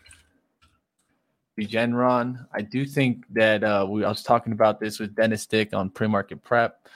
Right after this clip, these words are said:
um, that I do think this one could get up there towards seven hundred, eight hundred, and even a thousand by the end of the year.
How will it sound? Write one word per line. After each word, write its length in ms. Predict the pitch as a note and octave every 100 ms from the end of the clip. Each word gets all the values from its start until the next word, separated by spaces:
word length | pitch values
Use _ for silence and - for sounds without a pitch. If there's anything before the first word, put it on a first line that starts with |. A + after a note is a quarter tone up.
| - _ _
um, 340 | G#2+ G2 F#2 F#2
that 120 | A2+
I 60 | A#2+
do 160 | C3
think 260 | F3 G3 D#3
this 220 | B2+ -
one 100 | B2
could 320 | - A#2 A2+
get 140 | G#2+ G2+
up 180 | G#2 -
there 180 | G#2
towards 320 | G2+ - G2+ -
seven 300 | A2 G#2+ G#2
hundred, 460 | G#2 G#2+ G#2 G2+
eight 220 | - G#2+ A#2
hundred, 280 | A#2 G#2+
and 200 | G#2+ B2+
even 240 | F3+ C#3 G2+
a 60 | -
thousand 600 | F#2+ G2+ A2+ A2 G2+ G2+
by 160 | G2+
the 160 | G2 G2
end 100 | G#2+
of 40 |
the 100 | G2+
year. 380 | G2 G#2+ G#2 G2